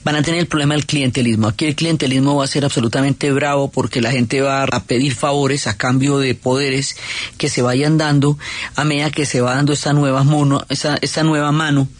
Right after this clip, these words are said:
de poderes administrativos. Van a tener también problemas con los indígenas, como lo mismo que México, lo mismo que todos los demás países, porque estos pueblos indígenas van a resistir.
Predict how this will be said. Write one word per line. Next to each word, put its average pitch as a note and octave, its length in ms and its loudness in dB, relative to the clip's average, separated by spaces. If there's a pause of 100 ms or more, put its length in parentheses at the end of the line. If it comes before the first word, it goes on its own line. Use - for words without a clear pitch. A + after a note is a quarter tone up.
(720)
de D#3 160 2
poderes D#3 400 0
administrativos. C#3+ 720 2
Van D3+ 140 0
a E3+ 80 0
tener D3+ 220 0
también D#3+ 320 2
problemas D#3+ 360 0
con D3 140 2
los B2+ 160 0
indígenas, C#3+ 540 2
como B2+ 280 2
lo C#3+ 120 2
mismo D3 400 2
que D3+ 100 0
México, D3 460 0
lo C3+ 100 2
mismo D#3 340 2
que D3 120 -2
todos C#3+ 180 0
los C#3+ 100 2
demás C3 300 0
países, C#3+ 420 -2 (360)
porque D3 220 0
estos D3 200 -4
pueblos D#3 300 0
indígenas C#3+ 440 2
van C3 140 0
a C#3 60 0
resistir. C3 580 -2